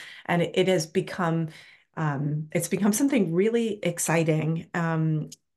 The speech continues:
we just had a meeting today about it. We are, we're really looking to create a paradigm shift in end-of-life experience and for people who are passing and also their family, friends, and caregivers.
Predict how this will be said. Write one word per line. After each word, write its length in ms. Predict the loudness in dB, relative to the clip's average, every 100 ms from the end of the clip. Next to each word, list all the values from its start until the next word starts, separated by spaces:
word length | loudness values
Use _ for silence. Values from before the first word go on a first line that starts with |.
| -8
we 100 | -6
just 120 | -4
had 100 | -2
a 40 | 0
meeting 280 | 0 0
today 480 | -2 -2 0 2 0
about 380 | 0 -2 -2 -2
it. 260 | -4 -6 -6
We 380 | -6 0 2 4
are, 300 | 4 2 -2 -8 -20 -16 -2
we're 160 | 0
really 360 | 2 4 2 2
looking 580 | 0 -2 0 0 0 -2
to 280 | -4 -4 -4
create 300 | -2 0 0
a 20 |
paradigm 680 | -2 -2 0 -2 -2 -6 -6
shift 500 | -4 0 0 -2 -12 -2
in 400 | 2 4 4 2
end-of-life 760 | 0 0 0 -2 -2 -2 -4 -8
experience 920 | -6 -4 -2 0 0 -2 -6 -6 -6 -2
and 480 | 0 2 0 -2 -8
for 580 | 0 4 4 2 0 -6 _ -8
people 240 | -4 0
who 80 | 2
are 80 | 0
passing 420 | 0 -2 -2 -2
and 140 | -2
also 580 | -2 -2 -2 0 0 -2 -8 _
their 120 | -6
family, 340 | -2 0 0 0
friends, 260 | 0 -4
and 100 | -4
caregivers. 720 | -4 -4 -4 -4 -6 -8 -8